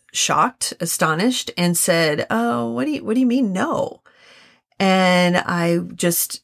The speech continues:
held my ground and I said, "I mean, no, I won't be able to help out this time." And this person replied,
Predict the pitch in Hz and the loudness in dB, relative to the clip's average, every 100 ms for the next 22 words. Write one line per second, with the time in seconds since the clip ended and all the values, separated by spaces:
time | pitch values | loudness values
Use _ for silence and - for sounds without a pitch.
0 | - - 180 180 175 165 165 226 311 311 | -12 0 0 2 0 0 2 0 0 -4
1 | 185 175 170 - 180 175 170 170 - 175 | -4 -2 -4 0 0 2 0 -2 -2 0
2 | 175 175 175 170 180 - - 185 196 220 | 2 2 2 2 -2 -8 -8 -4 0 2
3 | 214 185 170 - 175 - 180 165 160 - | 2 0 -2 -2 -2 -2 -2 -2 -4 -4
4 | 151 - - - - - - - - _ | -6 -4 -8 -4 -6 -4 -8 -8 -12 _
5 | _ _ _ _ _ _ _ 196 202 214 | _ _ _ _ _ _ _ 0 2 2
6 | - 254 262 277 240 220 208 - 233 170 | 2 0 2 2 2 2 0 -2 0 2
7 | 147 160 | 0 -2